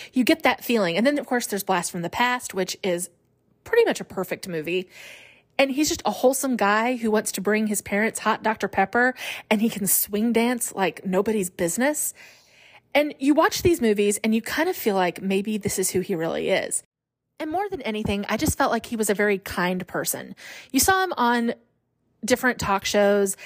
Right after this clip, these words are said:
and he was always a little bit nerdy. He had his camera. He was very obsessed with pictures. In fact, he played a character very similar to that in a really heartbreaking episode of Scrubs. But then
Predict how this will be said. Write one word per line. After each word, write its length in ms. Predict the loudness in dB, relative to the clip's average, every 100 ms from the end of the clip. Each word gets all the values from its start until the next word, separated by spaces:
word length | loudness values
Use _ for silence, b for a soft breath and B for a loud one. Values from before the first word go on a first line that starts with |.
| B B
and 80 | 2
he 60 | 2
was 100 | 4
always 200 | 4 4
a 60 |
little 200 | 4 2
bit 220 | 4 2 2
nerdy. 540 | 2 2 2 0 0
He 100 | -2
had 480 | 0 2 2 0 -2
his 180 | -4 -4
camera. 640 | -4 -2 0 2 2 2
He 80 | 2
was 140 | 0 -2
very 220 | -2 0
obsessed 320 | -2 -4 -6
with 160 | -10 -10
pictures. 480 | -10 -4 -2 -2 -4 B B
In 60 | 2
fact, 180 | 2 2
he 80 |
played 280 | -2 2 2
a 40 | 2
character 360 | 0 0 2
very 200 | 2 2
similar 360 | 2 0 0 0
to 100 | 0
that 260 | 2 2 0
in 120 | -2 -2
a 140 | -4 -6 -14 _ _
really 800 | -10 -6 0 2 4 2 2 -2 b b b
heartbreaking 680 | -4 0 2 4 2 2 0
episode 400 | 0 0 2 2
of 100 | 0
Scrubs. 580 | -4 0 0 0 -4 -6 B B B B B B B _
But 180 | -4 0
then 280 | 2 2 0